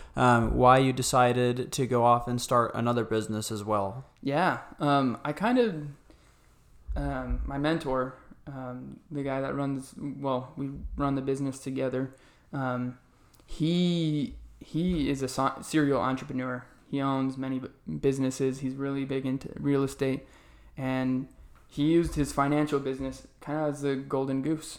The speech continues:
Speaker 2: And he al-, he taught me that, you know, use, use WealthWave to produce those golden eggs,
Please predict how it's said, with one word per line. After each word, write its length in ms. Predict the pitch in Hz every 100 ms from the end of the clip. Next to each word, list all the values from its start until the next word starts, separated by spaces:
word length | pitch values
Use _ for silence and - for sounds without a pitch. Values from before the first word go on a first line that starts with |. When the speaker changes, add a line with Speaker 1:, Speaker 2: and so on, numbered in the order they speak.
| -
Speaker 2:
And 160 | 135 131
he 280 | 135 135 131
al-, 280 | 131 139 - 135
he 140 | 135 131 185 - -
taught 240 | - 165
me 100 | 143
that, 380 | 131 120 117 - - -
you 80 | 139
know, 220 | 127 123 - - - -
use, 540 | - 196 185 160 151 - - - - -
use 280 | 147 180 165
WealthWave 640 | 143 135 131 139 139 147 - - - - _
to 100 | -
produce 420 | 135 139 139 139 -
those 240 | 135 131
golden 360 | 139 127 127 120
eggs, 400 | 123 117 -